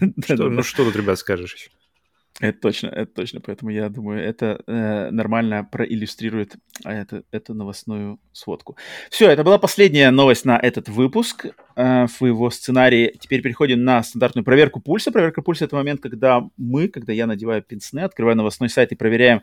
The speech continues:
Speaker 1: произошло ли что-то в игровой индустрии, пока мы этот подкаст записывали. И сейчас я открываю этот сайт и смотрим, что-то случилось или нет, громкое и мощное. Сайлент-Хилловская презентация чуть попозже, поэтому это пока рано.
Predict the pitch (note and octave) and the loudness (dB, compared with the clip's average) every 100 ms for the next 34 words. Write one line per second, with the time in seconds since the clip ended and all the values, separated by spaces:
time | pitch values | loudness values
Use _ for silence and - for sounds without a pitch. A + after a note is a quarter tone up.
0 | - - - - B2 A2+ B2+ D#3 C#3 - | -4 -20 -20 -2 0 0 2 4 4 2
1 | D3 A#2+ A2+ B2+ B2+ A#2 C3 B2 A2 B2 | -2 0 2 2 2 0 -2 -2 2 4
2 | A#2+ A2+ - A2+ - A2+ - - F#2+ G#2+ | 4 0 -2 -6 0 -2 0 -12 -4 -4
3 | - G2 - A#2 B2 C3+ D#3+ A3+ - _ | -4 -14 -6 -2 0 0 0 0 -6 _
4 | _ _ _ _ _ _ _ G#2+ G2+ F#2 | _ _ _ _ _ _ _ -8 -6 -8
5 | - - G#2+ F#2+ F#2+ - - G2+ F#2 - | -12 -4 -4 -4 -12 -12 -10 -8 -8 -10
6 | - - D3 G3+ C4 - _ _ _ - | -16 -6 0 0 -2 -10 _ _ _ -18
7 | - - E3 - - C3+ A#2 - G2 - | -10 -6 -6 -8 -2 0 0 0 -6 -6
8 | - B2 - C3+ - A2 - E3+ D#3 B2+ | -4 -6 -4 -12 -12 -16 -12 -12 -10 -10
9 | B2 A2 F#2+ A2+ A2 C3 - B2+ B2 - | -6 -6 -6 -6 -6 -6 -8 -6 -8 -10
10 | _ _ _ G#2+ G#2+ - A#2 B2+ A#2 - | _ _ _ -12 -12 -8 -4 -4 -6 -10
11 | - - _ - - - - - - - | -14 -16 _ -20 -20 -20 -20 -20 -20 -6
12 | A2+ A2+ - D3+ C#3 - A#2+ A2+ A#2 C3+ | -2 -2 -2 2 2 2 -4 -2 -4 -2
13 | - A#2 - - A#2+ A#2+ A2 G2+ G2+ G2+ | -2 -8 -10 -10 -8 -6 -6 -6 -10 -10
14 | G2 - G2 - G2 G#2 A#2 D3 F#3 A3+ | -12 -14 -20 -12 -10 -8 -6 -6 -4 -4